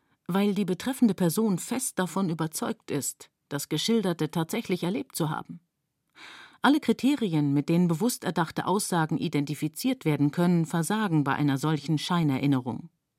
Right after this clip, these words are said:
Und dass es sie tatsächlich gibt, das haben Neurologen und Psychologen in den letzten Jahrzehnten eindrucksvoll zeigen können. Die jüngsten Studien,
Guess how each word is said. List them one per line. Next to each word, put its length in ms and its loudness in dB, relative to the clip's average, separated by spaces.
Und 160 0
dass 140 -4
es 100 -6
sie 120 -4
tatsächlich 520 -2
gibt, 300 -4
das 160 -4
haben 220 2
Neurologen 680 2
und 140 0
Psychologen 580 0
in 120 2
den 140 2
letzten 360 -2
Jahrzehnten 800 0
eindrucksvoll 720 -2
zeigen 400 -2
können. 380 -8
Die 160 2
jüngsten 440 4
Studien, 640 2